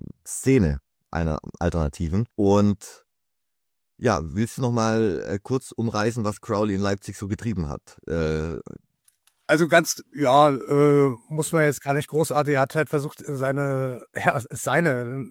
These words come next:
Speaker 2: Orden, äh, populär zu machen und Propaganda zu machen, Werbung zu machen, so würde ich's ausdrücken. Vor allem hatte er geheiratet am sechzehnten August neunzehnhundertneunundzwanzig,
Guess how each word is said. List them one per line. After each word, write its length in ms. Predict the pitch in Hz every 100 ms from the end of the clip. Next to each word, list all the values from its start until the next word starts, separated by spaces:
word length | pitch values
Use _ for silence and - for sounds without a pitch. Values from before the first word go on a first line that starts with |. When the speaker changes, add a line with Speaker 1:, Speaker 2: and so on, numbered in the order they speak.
| -
Speaker 2:
Orden, 580 | 113 139 143 135 135 143
äh, 120 | 143
populär 420 | - - 123 143
zu 140 | - 143
machen 380 | 127 135 127
und 280 | 123 127 127 _ _ _ _ _ _ _
Propaganda 560 | 120 135 120 139 139
zu 120 | -
machen, 340 | 123 120 131 113
Werbung 340 | 117 135 135
zu 140 | - 127
machen, 320 | 117 127 120
so 120 | 117
würde 120 | 120
ich's 100 | 120
ausdrücken. 560 | - 160 - 151 156 147
Vor 160 | 151
allem 140 | 147 151
hatte 180 | 139 143
er 100 | 120
geheiratet 600 | 127 180 143 117 104 113
am 100 | 107
sechzehnten 520 | 127 - 131 117 131
August 520 | 127 123 170 - -
neunzehnhundertneunundzwanzig, 960 | 117 135 143 123 131 - 123 147 151